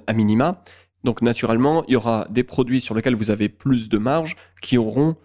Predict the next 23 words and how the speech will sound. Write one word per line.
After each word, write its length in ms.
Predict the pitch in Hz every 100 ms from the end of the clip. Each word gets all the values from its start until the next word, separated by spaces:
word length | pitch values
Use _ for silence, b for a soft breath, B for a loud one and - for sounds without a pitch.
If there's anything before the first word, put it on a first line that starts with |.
| _
plus 340 | - 147 147
leur 160 | 120 110
place 340 | - 123 120 -
sur 180 | - 113
Amazon 400 | 113 113 165 165
ou 60 |
qui 180 | - 120
auront 220 | 113 113
plus 180 | 113 143
facilement 460 | 135 - 160 160 135
leur 160 | 117
place 280 | 135 117 -
sur 220 | - - 107
Amazon 340 | 107 123 160 b b _
que 80 | -
des 160 | 123 120
produits 300 | - 117 151
sur 120 | 113
lesquels 260 | 110 139
vos 140 | 135 117
marges 320 | 127 143 113
sont 220 | 107 113
déjà 360 | 104 101 127